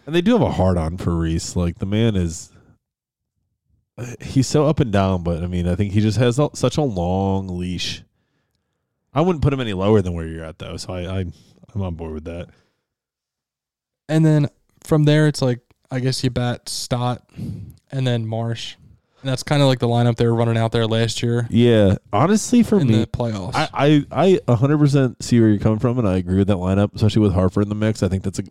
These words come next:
Speaker 1: very good lineup. But listening to, uh, both of us go through them,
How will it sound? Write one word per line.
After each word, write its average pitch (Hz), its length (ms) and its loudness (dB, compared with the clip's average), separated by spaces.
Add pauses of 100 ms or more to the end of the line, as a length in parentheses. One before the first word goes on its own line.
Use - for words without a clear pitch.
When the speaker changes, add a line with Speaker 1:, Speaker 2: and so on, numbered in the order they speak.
(160)
Speaker 1:
very 98 300 0
good 120 160 0
lineup. 143 340 0 (840)
But 110 320 0
listening 160 380 2
to, 170 200 2
uh, 131 80 2
both 107 280 0
of 113 80 0
us 113 160 2
go 107 120 2
through 95 200 2
them, 113 320 0